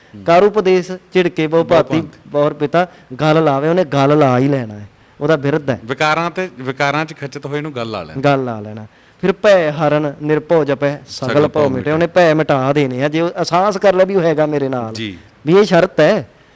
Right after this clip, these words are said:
Speaker 2: ਵੀ ਜੇ ਉਹਨਾਂ, ਜੇ ਉਹਨੂੰ ਦੂਰ, ਦੂਰ ਜਾਣਾਂਗੇ ਤੇ ਫਿਰ ਡਰ ਕਿੱਥੋਂ ਦੂਰ ਹੋਣਾ ਹੈ?
Speaker 1: ਹੂੰ।
Speaker 2: ਫਿਰ "ਹਰ ਅਨਾਥ ਕੇ ਨਾਥ", ਵੀ ਜੇਕਰ ਤੂੰ ਉਹਨੂੰ ਆਪਣਾ,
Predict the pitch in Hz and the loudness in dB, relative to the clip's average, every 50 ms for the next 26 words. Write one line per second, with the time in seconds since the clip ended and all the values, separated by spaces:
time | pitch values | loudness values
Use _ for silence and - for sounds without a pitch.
0 | _ _ 139 165 180 151 165 170 190 208 214 214 196 160 143 165 180 202 220 214 | _ _ -4 -4 0 2 4 4 4 4 4 2 0 0 0 0 2 2 0 0
1 | 170 165 165 165 170 180 196 - - 151 139 160 165 170 180 196 175 180 180 185 | 0 -2 -2 0 0 -2 -2 -4 -6 -6 -4 -2 -2 0 0 0 2 2 2 4
2 | 208 220 214 202 208 196 208 196 190 202 202 190 185 170 180 170 185 - - 202 | 2 2 2 0 0 0 0 -2 -2 -4 -2 0 0 0 0 -4 -8 -8 -8 -8
3 | 185 180 180 170 165 170 160 139 131 113 110 104 98 95 90 87 - - _ _ | -6 -6 -6 -6 -6 -6 -8 -8 -10 -12 -12 -14 -14 -16 -18 -20 -20 -20 _ _
4 | - 202 233 - - - 170 185 190 226 254 - 208 202 185 175 175 175 165 175 | 2 2 2 0 -2 -2 0 2 2 2 0 -2 -2 -2 0 0 0 -2 -4 -4
5 | - - 185 180 160 143 123 117 117 113 - - 120 - _ _ _ _ _ _ | -2 -2 -2 0 0 -2 -4 -6 -8 -10 -14 -16 -18 -18 _ _ _ _ _ _
6 | 165 185 202 151 131 160 165 170 165 - 196 196 196 - - 185 185 196 190 190 | -6 -6 -6 0 2 2 2 4 4 2 2 2 2 0 0 0 2 2 2 2
7 | 196 202 196 180 175 175 - - 180 180 180 180 | 4 4 4 4 2 0 -2 -2 0 0 0 -2